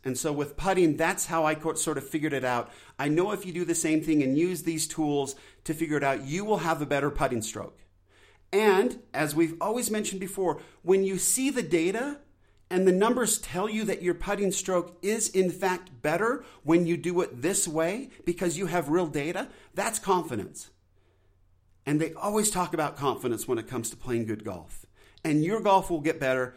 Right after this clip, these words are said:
with increased confidence, and that increased confidence comes from better data and better feedback because it's proof that you're doing the right thing to make your game better.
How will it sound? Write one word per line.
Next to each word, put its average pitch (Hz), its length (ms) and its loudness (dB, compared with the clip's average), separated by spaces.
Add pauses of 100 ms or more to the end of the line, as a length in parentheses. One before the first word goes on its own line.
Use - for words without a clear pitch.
(140)
with 147 160 0
increased 151 460 -2
confidence, 131 540 -2
and 117 120 -4
that 175 200 0
increased 185 360 -2
confidence 143 440 -2
comes 131 240 -2
from 113 240 -4
better 175 260 0
data 143 260 0
and 113 140 -4
better 147 220 -2
feedback 127 560 -4 (180)
because 147 300 -4
it's - 160 -6
proof 214 380 -4
that 147 120 -4
you're 135 80 -4
doing 165 260 4
the 143 80 2
right 143 240 0
thing 156 200 0
to 131 100 -8
make 127 220 0
your 131 80 -8
game 117 180 2
better. 92 320 -8